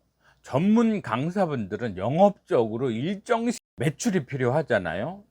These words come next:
일정 시간 이상의 상품이 필요하잖아요.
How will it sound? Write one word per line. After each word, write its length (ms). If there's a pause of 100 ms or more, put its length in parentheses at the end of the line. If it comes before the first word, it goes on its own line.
(500)
일정 340
시간 960
이상의 680
상품이 560
필요하잖아요. 800